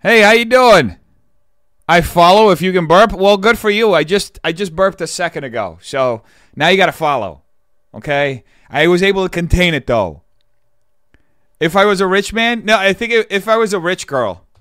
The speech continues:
if I was, uh, let's listen to the original. If I was a rich man.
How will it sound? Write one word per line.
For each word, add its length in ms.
if 260
I 160
was, 560
uh, 280
let's 200
listen 300
to 100
the 280
original. 500
If 160
I 80
was 160
a 80
rich 240
man. 320